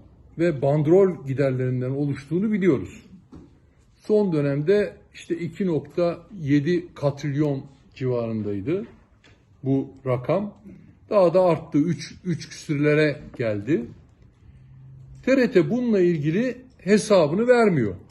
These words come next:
Ne bize veriyor, Fit Komisyonu'na veriyor, ne Sayıştay'a veriyor, ne bilgimiz var. Örneğin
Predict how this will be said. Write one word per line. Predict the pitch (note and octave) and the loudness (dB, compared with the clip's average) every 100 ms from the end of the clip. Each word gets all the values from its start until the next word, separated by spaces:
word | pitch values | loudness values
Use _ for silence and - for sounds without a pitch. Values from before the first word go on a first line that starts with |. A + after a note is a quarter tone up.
| - - _ - | -20 -20 _ -2
Ne | A3 A#3 | 0 2
bize | G#3+ B3 | 4 4
veriyor, | B3 B3 B3 B3+ A#3 - - - | 2 0 4 2 2 -12 -20 -18
Fit | - G3+ | -8 -8
Komisyonu'na | - A3+ G#3+ A#3+ A#3+ B3 B3 | -2 -2 -2 -2 -2 0 -2
veriyor, | B3 B3 B3 G#3+ - _ _ _ _ _ _ _ - | -2 -2 -2 -4 -12 _ _ _ _ _ _ _ -4
ne | D#3 G3+ | 0 2
Sayıştay'a | - D#3 D3 - F#3 A3+ | 4 2 2 2 4 4
veriyor, | A#3+ A#3+ A#3+ A#3+ A#3+ - - - _ _ _ _ _ _ _ - | 4 -2 0 0 0 -6 -18 -20 _ _ _ _ _ _ _ -2
ne | E3+ E3+ | 0 0
bilgimiz | C#3 A#2 A2+ F3 F#3+ G3 | -2 -6 -2 -2 -2 2
var. | A3+ A3 - - - - - - _ - - | 2 0 -6 -20 -20 -20 -20 -20 _ -20 -12
Örneğin | - G#3+ A3+ F#3 G3+ | 2 4 6 4 2